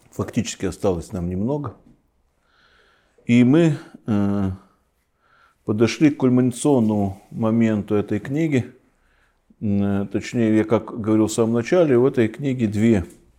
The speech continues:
темы. Это, поэтому она имеет двойное название: «Покоритель Зари» или «Плавание на край света». Вот. Э,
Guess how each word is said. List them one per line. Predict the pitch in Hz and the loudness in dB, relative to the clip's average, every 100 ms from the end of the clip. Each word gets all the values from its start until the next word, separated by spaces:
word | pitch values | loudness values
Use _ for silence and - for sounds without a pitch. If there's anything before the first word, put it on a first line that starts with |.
| _ | _
темы. | - 143 151 117 - _ _ _ _ _ _ _ _ _ _ _ | -2 0 0 -4 -8 _ _ _ _ _ _ _ _ _ _ _
Это, | - 92 98 | -8 -6 -6
поэтому | 92 110 107 107 | 2 2 4 0
она | 107 104 | 2 2
имеет | 101 107 95 87 - _ _ _ - | 2 2 0 -4 -12 _ _ _ -14
двойное | 101 98 101 95 98 92 | -10 -4 -2 -2 -4 -4
название: | 95 95 107 147 143 117 - _ _ _ _ _ | -4 -4 0 2 0 -4 -8 _ _ _ _ _
«Покоритель | 101 110 110 113 107 | -2 4 6 4 2
Зари» | 92 101 113 143 | 0 2 6 6
или | 113 98 | 4 0
«Плавание | 104 120 113 104 104 | 2 2 2 0 -2
на | 101 | -4
край | 110 104 98 | -4 -4 -4
света». | - 117 85 - _ _ _ _ _ _ _ _ - - - | -4 -2 -2 -6 _ _ _ _ _ _ _ _ -20 -18 -8
Вот. | 92 90 85 - - | -4 -4 -6 -14 -12
Э, | 95 90 87 87 90 50 50 50 | -6 -4 -4 -4 -8 -10 -10 -12